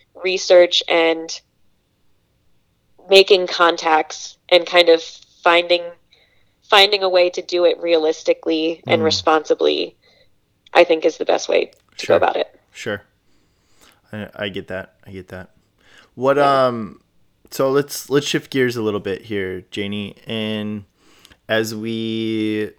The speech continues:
Speaker 2: you know, we've kinda talked about your intro into the Peace Corps. I'd love to hear, you know, maybe over the last,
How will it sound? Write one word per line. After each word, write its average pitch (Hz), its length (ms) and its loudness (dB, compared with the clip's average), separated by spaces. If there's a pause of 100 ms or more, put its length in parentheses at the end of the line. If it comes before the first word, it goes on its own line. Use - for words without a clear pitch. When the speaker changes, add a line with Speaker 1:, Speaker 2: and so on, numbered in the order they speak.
(160)
Speaker 2:
you 110 220 -12
know, 104 80 -8
we've 107 200 -10
kinda 117 200 -6
talked 107 260 -6
about 101 460 -4 (1800)
your 117 300 -2
intro 143 480 6
into 131 220 0
the 117 100 -4
Peace 120 280 -4
Corps. 117 640 2 (360)
I'd 131 100 0
love 156 180 4
to 160 80 0
hear, 127 720 2
you 127 120 -6
know, 110 140 -2
maybe 113 560 -2
over 117 280 -2
the 107 140 -2
last, 104 640 -2